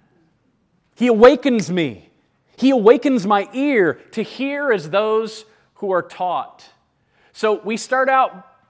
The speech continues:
I mean, it just intrudes into the text. We don't know who's talking.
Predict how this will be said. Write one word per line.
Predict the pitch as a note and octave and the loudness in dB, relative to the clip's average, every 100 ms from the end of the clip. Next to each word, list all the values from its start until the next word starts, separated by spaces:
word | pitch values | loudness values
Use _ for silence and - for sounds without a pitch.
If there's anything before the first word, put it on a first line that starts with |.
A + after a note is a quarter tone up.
| F#3 | -10
I | |
mean, | A3 | -8
it | G3+ | -6
just | F3 C#4 B3+ | -4 -6 -6
intrudes | G#3+ - C#4+ D4 G#3+ | -8 -6 -4 -4 -4
into | A#3 | -6
the | G3+ | -6
text. | G#3+ A3+ - - _ _ _ _ - | -4 -6 -6 -20 _ _ _ _ -12
We | F#3+ | -8
don't | G#3+ B3 C4+ A3+ | -2 0 -2 -4
know | C4 C4+ | 0 0
who's | G3 A3 - | 0 -8 -8
talking. | - F3+ - D#3+ G#2 | -4 -4 -4 -14 -18